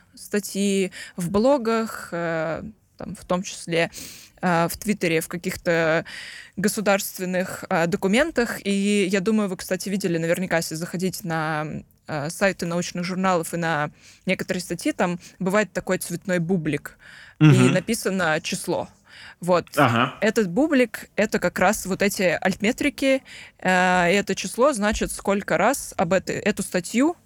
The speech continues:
Speaker 1: э, упоминали в каких-то источниках. И в этом
Speaker 2: Мгм.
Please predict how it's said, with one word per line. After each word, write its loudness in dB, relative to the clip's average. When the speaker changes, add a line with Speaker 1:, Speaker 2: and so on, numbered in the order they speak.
Speaker 1:
э, 2
упоминали 2
в -20
каких-то -2
источниках. -4
И 2
в 0
этом 8
Speaker 2:
Мгм. 0